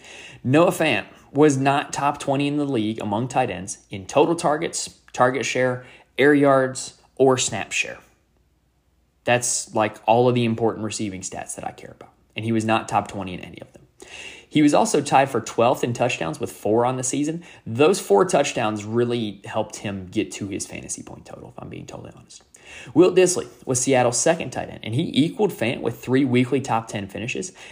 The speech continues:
and finished as tight end twenty-eight overall and in fantasy points per game. Dissly also did not rank in the top twenty in any major receiving category,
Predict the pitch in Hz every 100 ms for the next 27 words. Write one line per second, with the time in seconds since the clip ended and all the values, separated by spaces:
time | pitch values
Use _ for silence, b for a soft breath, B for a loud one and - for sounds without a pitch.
0 | - 127 135 147 139 120 151 143 143 139
1 | 135 135 127 - 127 120 117 120 - 127
2 | 127 117 110 110 - 95 95 87 - 123
3 | 127 127 B B 113 123 156 - 147 -
4 | 127 131 - 82 B B _ 127 123 120
5 | 131 123 127 120 107 101 - 113 - 117
6 | 104 - 92 - 139 139 123 110 - 117
7 | 123 120 98 87 - 101 120 110 95 87
8 | 107 101 87 60